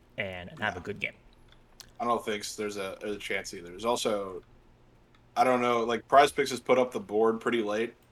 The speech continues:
Speaker 2: in general, but they don't really have much up for them, which is, that remains that way. It's a pretty telltale sign.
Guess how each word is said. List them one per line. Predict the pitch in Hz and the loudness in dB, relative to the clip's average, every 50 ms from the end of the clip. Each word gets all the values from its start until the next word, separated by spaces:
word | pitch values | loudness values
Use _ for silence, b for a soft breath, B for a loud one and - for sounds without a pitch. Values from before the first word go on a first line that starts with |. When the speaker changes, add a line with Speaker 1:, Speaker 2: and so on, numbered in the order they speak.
| _ _ - | _ _ -10
Speaker 2:
in | 113 110 101 | -10 -8 -6
general, | - 107 104 104 110 117 120 120 120 117 | -6 -4 -4 -2 0 2 2 2 2 0
but | 104 101 95 92 - - - - - - - - - _ _ _ - - - | -2 -8 -12 -14 -18 -20 -20 -20 -20 -20 -20 -20 -20 _ _ _ -20 -12 -8
they | 104 113 | -4 -2
don't | 123 117 107 | 0 0 0
really | 110 113 113 110 107 | 0 0 0 2 2
have | 110 107 101 95 | 0 0 -2 -4
much | 107 104 104 101 - | -6 -8 -6 -4 -4
up | 110 104 101 | -4 -4 -4
for | - - | -6 -12
them, | 95 87 80 80 82 - - - - - - - - - - - - | -14 -14 -16 -16 -18 -20 -20 -20 -20 -20 -20 -20 -20 -20 -20 -20 -20
which | - - - | -18 -16 -16
is, | 95 92 90 - - - - - - _ _ - - - - - - - - - - - | -14 -14 -12 -12 -14 -14 -16 -20 -20 _ _ -20 -20 -20 -20 -20 -20 -20 -20 -20 -20 -6
that | - 113 107 107 107 - | 0 0 2 2 0 -4
remains | 104 107 107 101 104 104 104 | -6 -6 -6 -4 -6 -6 -4
that | 104 107 104 101 | -4 -4 -4 -2
way. | 107 104 101 | -4 -4 -4
It's | 101 - | -6 -8
a | - | -10
pretty | - 107 101 104 104 | -10 -8 -8 -8 -8
telltale | - 101 95 92 - 95 90 90 | -8 -8 -8 -8 -10 -12 -12 -12
sign. | - - - 80 - | -12 -14 -16 -16 -18